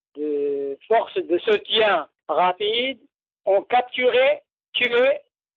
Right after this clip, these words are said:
le gouverneur du Darfour. Et puis, il y a les forces de soutien rapide qui dit que c'est un groupe qui n'appartient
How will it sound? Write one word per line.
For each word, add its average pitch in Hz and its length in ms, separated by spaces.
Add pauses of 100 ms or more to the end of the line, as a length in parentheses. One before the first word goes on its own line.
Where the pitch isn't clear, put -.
(160)
le 170 140
gouverneur 208 800 (760)
du 160 120
Darfour. 175 580 (460)
Et 175 120
puis, 247 340
il 190 160
y 208 100
a 202 80
les 170 160
forces - 240
de 175 60
soutien 185 340
rapide 240 480
qui 196 160
dit 226 340
que 165 400 (220)
c'est 185 160
un 220 120
groupe - 440 (300)
qui 196 80
n'appartient 196 640